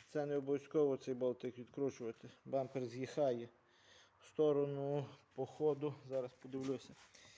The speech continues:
З'їхає в праву сторону по ходу автомобіля. Його можна стягнути в бік, щоб не відкручувати ось ці болти. Але мені не потрібно знімати цей бампер, мені потрібно тільки ось цю частину його зняти, щоб відрихтувати крило.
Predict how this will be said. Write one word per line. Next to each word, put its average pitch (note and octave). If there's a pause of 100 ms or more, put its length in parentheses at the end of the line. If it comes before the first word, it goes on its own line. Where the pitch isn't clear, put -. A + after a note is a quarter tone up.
(640)
З'їхає C#3
в B2
праву C#3
сторону C#3+
по C3
ходу C3+
автомобіля. C3 (280)
Його A#2+
можна B2
стягнути C3+
в B2+
бік, A#2+
щоб A2+
не A#2
відкручувати A#2
ось A#2
ці B2+
болти. A2 (220)
Але C#3+
мені C#3+
не C3+
потрібно B2+
знімати B2 (100)
цей F3
бампер, C3+
мені B2+
потрібно A#2+ (500)
тільки D3
ось C3
цю C#3+
частину C#3+ (760)
його B2+
зняти, C#3
щоб B2+
відрихтувати B2+ (460)
крило. B2+